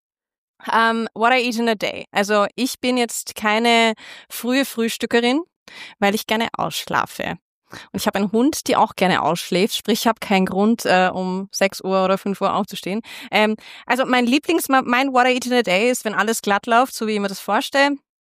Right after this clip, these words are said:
ist am liebsten eine, eine Eierspeis mit Gemüse, Avocado, ein gutes Brot, viel Butter, ein Riesen-, <laughs> wir haben auch gerade drüber geredet, ein Riesen-Butter-Fan,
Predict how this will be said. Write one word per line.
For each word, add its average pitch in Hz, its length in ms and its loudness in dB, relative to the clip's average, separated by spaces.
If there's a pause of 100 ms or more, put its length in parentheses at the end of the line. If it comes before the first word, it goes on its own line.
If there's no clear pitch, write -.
(560)
ist 214 140 -4
am 214 100 2
liebsten 226 340 -4
eine, 196 480 0
eine 185 200 -2
Eierspeis 262 760 -4 (420)
mit 196 560 -4 (100)
Gemüse, 269 680 2
Avocado, 247 760 2
ein 196 180 -2
gutes - 240 -12
Brot, 247 500 0 (100)
viel 262 240 -2
Butter, 233 500 -2 (120)
ein 208 200 -2
Riesen-, 233 340 -2
<laughs> - 0 -
wir 240 100 4
haben 240 100 4
auch - 160 -2
gerade - 220 -2
drüber 254 180 2
geredet, 226 300 0
ein 226 40 -4
Riesen-Butter-Fan, 220 840 -4